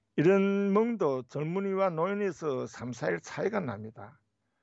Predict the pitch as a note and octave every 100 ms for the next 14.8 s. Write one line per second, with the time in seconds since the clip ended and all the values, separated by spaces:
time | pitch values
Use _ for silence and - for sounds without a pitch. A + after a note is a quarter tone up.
0 | _ _ _ _ _ C#3 D3+ F#3 G3+ G#3
1 | G#3 G#3+ G#3+ F#3+ C#3+ - B2+ C3+ F#3+ F#3
2 | C#3+ - _ _ - C#3 F3 F3 G2+ -
3 | _ _ _ _ _ - D#3 D#3 F3 A3
4 | G#3+ G#3+ A3 F3+ B2+ - A#2+ C3 - G3+
5 | E3+ D3 C3+ B2+ - G#3 D#3+ D3 C3+ B2+
6 | B2 - C3 B2+ B2+ A#2+ - _ _ _
7 | _ _ _ _ _ _ _ _ _ -
8 | E3 F3 F3+ A3+ C#4+ A3 D#3 A2+ B2+ D3+
9 | D#3+ E3 - D#3 E3 F3+ D3 B2 A2 A#2
10 | C#3+ D3+ D3+ C#3+ B2 A#2 C3+ C3+ C#3+ A#3
11 | F3+ A2+ A2 G#2+ - _ _ _ _ _
12 | _ _ _ - G#3+ A#3 G#3+ F3 D#3 E3+
13 | E3+ F3+ F3+ F3+ D3 B2+ C3 C#3+ C3 A2
14 | - - C#3 C#3+ D3+ C3+ - G2